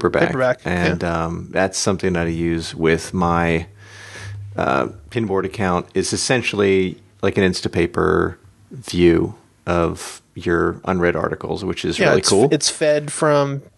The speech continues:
Speaker 2: Pinboard, though.
Speaker 1: Correct.
Speaker 2: So,
Speaker 1: Yeah.
Speaker 2: like, everything you put in Pinboard, you can have it show up in Paperback if you want. So you have a nice,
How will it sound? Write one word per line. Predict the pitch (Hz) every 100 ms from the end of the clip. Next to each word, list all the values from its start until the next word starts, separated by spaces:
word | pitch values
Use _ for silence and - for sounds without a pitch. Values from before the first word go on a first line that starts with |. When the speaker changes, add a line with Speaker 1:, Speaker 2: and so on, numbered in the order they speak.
| -
Speaker 2:
Pinboard, | 202 170 120 110 107
though. | 113 101
Speaker 1:
Correct. | - 87 -
Speaker 2:
So, | 147 127 120 -
Speaker 1:
Yeah. | -
Speaker 2:
like, | 135 147
everything | 156 160
you | 151
put | 156 151
in | 151
Pinboard, | 147 156 143 139
you | 135
can | 135
have | 147 135
it | 135 - -
show | - 143
up | 135 - - - - -
in | 143 139 139 139
Paperback | 151 147 - 110 -
if | 135
you | 120
want. | 110 104
So | -
you | 120
have | 120
a |
nice, | 120 120 -